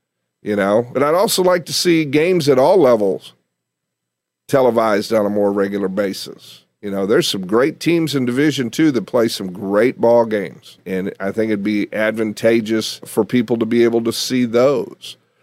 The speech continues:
But I do believe that as we watch the game and watch the game continue to grow, I think we're going to see the effect of data analytics on the game, and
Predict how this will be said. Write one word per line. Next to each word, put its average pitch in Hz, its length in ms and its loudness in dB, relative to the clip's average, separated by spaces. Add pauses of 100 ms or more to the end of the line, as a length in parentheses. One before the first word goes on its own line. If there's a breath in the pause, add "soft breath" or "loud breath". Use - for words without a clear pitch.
(140)
But 110 220 0
I 104 100 2
do 120 360 2
believe 107 760 2 (600)
that 107 160 0
as 107 260 0
we 107 160 2
watch 107 480 0
the 131 80 -6
game 107 420 0
and 101 140 -4
watch 110 300 0
the 104 60 -6
game 113 300 -2
continue 110 540 -4
to 98 100 -4
grow, 104 800 2 (600)
I 104 100 -4
think 117 240 0
we're 110 120 0
going 104 320 2
to 107 80 -2
see 113 840 0 (1200)
the 110 160 2
effect 139 560 -2
of 104 200 -2
data 110 300 0
analytics 110 840 2
on 101 120 0
the 98 80 -6
game, 110 680 -4
and 98 300 -2